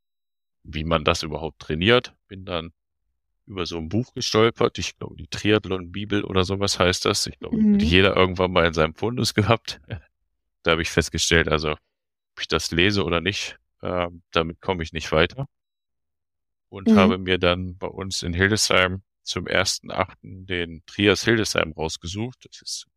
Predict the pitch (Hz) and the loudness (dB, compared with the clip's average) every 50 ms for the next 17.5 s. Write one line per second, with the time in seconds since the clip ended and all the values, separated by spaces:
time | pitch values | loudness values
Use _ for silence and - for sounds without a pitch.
0 | _ _ _ _ _ _ _ 87 90 87 - - 98 92 90 87 82 - 92 85 | _ _ _ _ _ _ _ -6 -6 -6 -4 -6 -6 -4 -4 -6 -2 -2 2 2
1 | 85 82 - - - 101 113 - - 110 104 - - - 60 78 85 87 95 - | 4 2 2 2 2 2 2 2 -2 -8 -10 -6 -6 -4 0 0 0 0 -2 -6
2 | _ _ _ _ _ _ _ _ _ _ _ _ _ _ _ _ _ _ 82 - | _ _ _ _ _ _ _ _ _ _ _ _ _ _ _ _ _ _ -6 0
3 | 78 78 80 90 - - - 82 76 - - 82 78 78 73 76 78 78 - _ | 0 0 0 0 -4 -8 -12 -12 -12 -4 0 0 0 0 -2 -6 -8 -10 -14 _
4 | _ _ _ _ _ _ _ _ _ _ - _ _ _ _ _ _ - 98 85 | _ _ _ _ _ _ _ _ _ _ -20 _ _ _ _ _ _ -10 -6 -4
5 | 85 82 - - - 92 - - - - - - - _ _ _ _ _ _ _ | -2 -2 -2 2 0 0 0 0 -4 -4 -6 -10 -10 _ _ _ _ _ _ _
6 | _ _ _ _ _ _ _ _ _ _ _ _ - _ _ _ _ _ _ _ | _ _ _ _ _ _ _ _ _ _ _ _ -20 _ _ _ _ _ _ _
7 | _ _ _ _ _ _ _ 78 - - 73 - - 85 80 80 80 78 76 - | _ _ _ _ _ _ _ -6 -4 -4 -4 0 0 0 0 2 0 -2 -2 -2
8 | - - - - 80 80 - - - - 76 78 - - 80 78 76 80 76 73 | 0 -2 -2 -2 -4 -8 -6 -8 -8 -6 -6 -8 -6 -4 -6 -4 -2 -4 -4 -4
9 | 80 - - - - - - _ _ _ _ _ _ _ _ _ _ _ _ _ | -6 -8 -10 -16 -18 -20 -20 _ _ _ _ _ _ _ _ _ _ _ _ _
10 | _ _ _ _ _ _ _ _ _ _ _ _ _ _ _ _ _ _ _ _ | _ _ _ _ _ _ _ _ _ _ _ _ _ _ _ _ _ _ _ _
11 | _ _ 214 208 190 - _ - 196 190 196 208 208 - _ _ _ _ _ _ | _ _ 4 4 4 4 _ -14 -12 -6 -6 -6 -6 -6 _ _ _ _ _ _
12 | - 226 233 - - - 233 226 190 220 208 208 208 208 208 202 202 196 196 - | 2 2 2 2 -2 -2 -2 0 2 2 2 4 4 2 2 2 0 -4 -6 -6
13 | - 220 208 208 202 202 196 190 190 190 185 185 - - 208 185 190 185 202 247 | -4 -4 -2 -2 -2 -2 -2 -4 -4 -6 -8 -8 -2 -2 -2 -2 0 2 4 6
14 | 269 285 302 247 - - - - 226 220 226 226 220 202 202 202 196 190 185 190 | 6 6 6 4 2 -2 0 2 4 4 6 4 4 4 2 2 0 -2 -4 -8
15 | 202 220 233 - - 208 196 233 233 240 233 - 185 202 202 208 214 _ - 208 | -10 -12 -10 -8 -6 0 2 4 4 4 4 2 0 0 0 0 -2 _ -2 -2
16 | 208 208 202 202 202 - _ - 214 226 220 - - - - 202 196 196 196 202 | 0 2 2 0 -2 -2 _ -2 0 0 -2 -4 -8 -8 -6 -6 -4 -4 -4 -4
17 | 202 202 180 - - 196 190 190 202 | -4 -6 -6 -8 -8 -6 -6 -6 -8